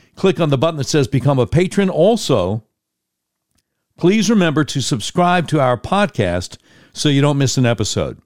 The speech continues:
And make sure you check out our new conservative sports podcast, Red Pill Sports, with my friend Donnie Copeland, which drops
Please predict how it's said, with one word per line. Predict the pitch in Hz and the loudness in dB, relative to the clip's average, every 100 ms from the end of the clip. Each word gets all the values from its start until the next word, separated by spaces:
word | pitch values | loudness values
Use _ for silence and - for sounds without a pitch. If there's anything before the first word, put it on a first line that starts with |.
| _ _ _ _ _ _ _ _ | _ _ _ _ _ _ _ _
And | 135 175 117 101 98 | -2 0 0 -2 -4
make | 107 127 | -4 -2
sure | - 160 | 0 0
you | 131 | 0
check | 123 151 135 | 0 -2 0
out | 139 131 | 0 2
our | 123 | 2
new | 135 160 143 | 4 4 4
conservative | 135 120 - 165 151 135 | 2 0 2 0 0 -2
sports | - - 175 - | -2 0 0 0
podcast, | 139 113 101 98 92 98 - - - - | -2 -2 -2 -2 -2 -4 -10 -20 -18 -2
Red | 170 185 | 0 2
Pill | 190 170 | 0 0
Sports, | - 151 95 73 - | 0 0 0 -4 -6
with | 90 | -2
my | 117 147 | -2 -2
friend | 151 143 | 0 0
Donnie | 135 147 135 | 0 -2 -2
Copeland, | 127 95 104 110 | -2 -2 -2 -2
which | 101 | -4
drops | - 120 - | -2 -2 -4